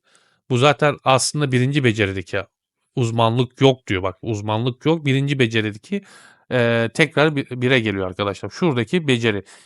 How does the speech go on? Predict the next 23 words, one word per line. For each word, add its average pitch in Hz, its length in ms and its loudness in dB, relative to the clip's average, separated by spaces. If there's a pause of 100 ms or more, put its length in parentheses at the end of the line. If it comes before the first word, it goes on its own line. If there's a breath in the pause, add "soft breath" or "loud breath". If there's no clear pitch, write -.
iki 175 240 -4
bin 165 200 0
ve 180 100 4
üç - 260 -2
yüz. 107 100 -6
Yani 131 240 2
iki 175 220 -4
bin 190 60 0
üç 180 220 -2
yüz 117 120 -2
vuruyor. 104 320 -2 (960 soft breath)
Uzmanlığa 185 580 4
girdiğim 196 440 2
zaman 175 260 4
arkadaşlar 156 720 2 (2000)
yelpaze 165 640 4
şekilli 196 540 0
bir 190 240 0
alanda 175 440 2
bulunan 160 440 0
üç 175 240 -4
taneye 143 460 2
kadar 123 580 -2